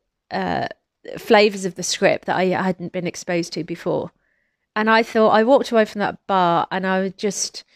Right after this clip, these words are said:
every time something like that happens, I am just in love with my environment and I am in love with the universe. It works on a magnetic field.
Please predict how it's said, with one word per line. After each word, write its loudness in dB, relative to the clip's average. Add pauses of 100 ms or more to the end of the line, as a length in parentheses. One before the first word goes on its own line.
(360)
every 0 (720)
time 2
something -4
like 0
that 0
happens, -6
I -2
am -2
just -6
in 0
love 2 (380)
with -6
my 0
environment 2
and -4
I 0
am -2
in 0
love -2
with -8
the -2
universe. -4 (440)
It -6
works 0
on -2
a -6
magnetic -4
field. -2